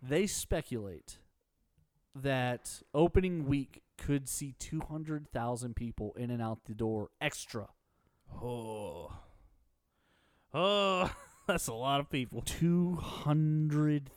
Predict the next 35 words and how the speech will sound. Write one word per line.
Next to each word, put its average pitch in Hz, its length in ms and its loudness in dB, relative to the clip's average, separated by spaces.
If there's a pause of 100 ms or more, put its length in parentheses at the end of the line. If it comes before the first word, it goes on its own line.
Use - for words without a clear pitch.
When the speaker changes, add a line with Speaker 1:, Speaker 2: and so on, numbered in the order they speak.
(140)
Speaker 1:
thousand 117 1200 0
people. 101 600 -10
Speaker 2:
Additionally. 98 1000 -4 (160)
Speaker 1:
And 156 600 0
you 165 60 0
Speaker 2:
There's 202 120 6
Speaker 1:
gotta 170 120 2
Speaker 2:
already 165 460 8
so 135 360 6
many 127 160 0
people 131 260 2
at - 20 10
Speaker 1:
Right, 147 160 10
Speaker 2:
Disney 135 120 0
Speaker 1:
and 143 80 4
then 190 60 8
Speaker 2:
World. 196 60 6
Speaker 1:
you 196 60 8
gotta 180 160 8
think 170 180 4
Disney, 151 260 2
like, 135 340 2
Disney 147 240 2
World 143 240 4
ain't 127 180 -2
cheap. - 400 -6 (640)
So - 160 0
each 151 160 6
of 165 60 8
those 151 100 6
people 147 380 2
has 131 160 2
to 127 100 -4
spend, 127 500 -2
like, 120 280 -4